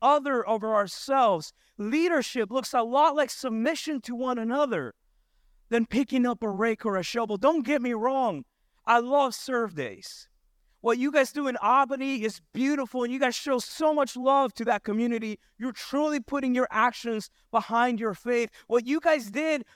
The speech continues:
during the All Nations Serve Day was amazing, and throughout this whole city, not just at All Nations, was beautiful, and that matters, and it's important.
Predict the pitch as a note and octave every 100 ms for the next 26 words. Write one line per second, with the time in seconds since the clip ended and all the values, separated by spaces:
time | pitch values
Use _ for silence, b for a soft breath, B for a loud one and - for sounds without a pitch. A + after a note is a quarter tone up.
0 | G3+ C4 C4 B3 A#3+ D4 D4 C4+ D4 -
1 | C#4 - D4+ C#4+ C#4+ B3+ C4+ C4 B3 C4
2 | A#3+ C#4+ D4+ C4+ C4+ A#3+ C4 C#4+ D4+ C4
3 | C4 - D#4 C#4+ - D#4+ F4+ C#4+ C4 C#4
4 | D#4 C#4+ C4 C#4 C4 C4+ D#4 B3+ C4 F#3
5 | b b _ B3 - F3 A3+ D#4+ E4+ C4+
6 | A#3+ A3+ A3 B3 B3 A3+ B3+ D4+ D4+ C#4
7 | A#3+ G3+ A#3 A3 A#3 G#3 - D4 D#4+ D4
8 | C#4